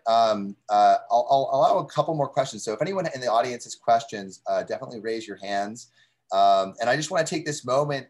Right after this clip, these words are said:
to, uh, uh, tell everyone in, who, who's on Clubhouse and who is on, uh, on, on Zoom, just make sure you, uh, uh, follow me and, and Jessica and all the speakers, um, that, that are there. So, uh,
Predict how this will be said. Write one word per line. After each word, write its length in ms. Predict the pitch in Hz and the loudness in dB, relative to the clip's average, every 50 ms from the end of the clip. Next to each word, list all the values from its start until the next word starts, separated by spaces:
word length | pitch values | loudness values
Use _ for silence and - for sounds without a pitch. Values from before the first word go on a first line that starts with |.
| _ - | _ -10
to, 440 | - 131 123 123 120 117 117 117 117 110 | -8 -6 -6 -4 -6 -6 -6 -4 0 2
uh, 400 | 107 107 104 101 101 98 95 95 - - 101 | 2 4 4 4 4 4 2 0 -4 -2 0
uh, 240 | 101 98 95 95 92 92 - _ - | 0 2 2 0 -2 -4 -8 _ -6
tell 200 | - 156 120 123 | 0 2 2 2
everyone 500 | 120 131 127 120 120 120 120 117 117 - _ | 2 0 -2 -2 -2 -4 -4 -6 -12 -14 _
in, 160 | 110 110 107 - _ | -12 -12 -12 -14 _
who, 440 | _ 104 110 107 107 107 104 104 104 107 | _ -16 -14 -12 -10 -8 -8 -10 -10 -12
who's 160 | 107 101 - | -14 -12 -10
on 120 | 101 101 - | -12 -12 -6
Clubhouse 480 | - 160 160 151 147 143 143 143 - | -4 -4 0 0 2 0 0 -2 -6
and 140 | 101 92 90 _ _ _ _ _ _ _ - | -12 -14 -14 _ _ _ _ _ _ _ -10
who 160 | 117 110 107 | -8 -6 -6
is 160 | 104 101 101 - | -6 -8 -10 -8
on, 460 | 95 95 95 92 92 90 90 90 90 - - - | -6 -4 -4 -4 -6 -8 -10 -12 -16 -18 -12 -8
uh, 440 | 95 92 90 87 87 87 85 82 82 82 - _ 90 | -6 -4 -2 0 -2 -2 -2 -4 -8 -8 -10 _ -6
on, 220 | 87 87 90 87 _ 101 | -6 -6 -6 -8 _ -12
on 160 | 98 95 90 | -12 -12 -12
Zoom, 260 | - 107 123 139 147 | -12 -10 -10 -8 -10
just 160 | 143 - - | -10 -10 -10
make 140 | 160 165 160 | -10 -10 -10
sure 240 | - - 180 175 170 | -10 -10 -8 -8 -8
you, 280 | 160 143 135 135 131 | -6 -6 -6 0 2
uh, 280 | 127 120 117 110 107 101 - - | 4 4 6 4 4 2 0 0
uh, 140 | 107 104 101 - - - - _ | 0 0 2 0 -2 -8 -6 _
follow 320 | 131 127 131 135 127 113 | 2 4 4 4 0 -4
me 380 | 104 101 104 117 131 147 165 175 | -6 -8 -8 -8 -8 -8 -8 -6
and, 320 | 156 123 107 101 98 98 - - | -6 -6 -6 -6 -8 -10 -10 -10
and 200 | 101 98 98 90 | -8 -8 -10 -8
Jessica 520 | - 104 101 - - 135 - - 156 160 160 | -4 -4 -4 -4 -6 -10 -4 0 0 2 2
and 100 | 127 110 | 2 0
all 120 | 107 107 | -2 -2
the 80 | 104 - | -4 -8
speakers, 680 | - - - 127 131 143 - 110 101 98 104 110 - _ _ _ _ _ _ _ _ - | -12 -12 -12 -12 -12 -8 -6 -6 -4 -4 -6 -8 -12 _ _ _ _ _ _ _ _ 0
um, 340 | 101 101 98 95 95 95 87 | 2 2 2 2 0 -4 -2
that, 240 | 90 98 92 92 90 - 101 95 | 0 2 2 2 0 -2 -4 -2
that 160 | 101 95 95 | -2 -2 0
are 120 | 95 95 | -2 -6
there. 320 | 87 92 90 92 95 104 104 | -6 -6 -6 -4 -6 -6 -8
So, 420 | - - 110 101 98 95 95 92 | -10 -8 -6 -4 -4 -2 -2 0
uh, 260 | 92 92 92 90 90 | 0 0 0 0 -2